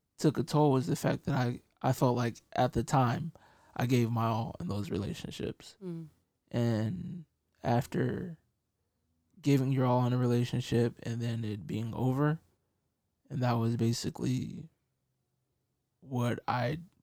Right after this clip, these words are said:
Speaker 1: looked forward to and would be happy about when I woke up in the morning, and then,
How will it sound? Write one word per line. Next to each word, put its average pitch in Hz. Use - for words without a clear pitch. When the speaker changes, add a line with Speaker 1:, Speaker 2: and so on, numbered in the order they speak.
Speaker 1:
looked 117
forward 135
to 165
and 127
would 123
be 127
happy 123
about 127
when 131
I 135
woke 120
up 131
in 135
the 131
morning, 135
and 110
then, -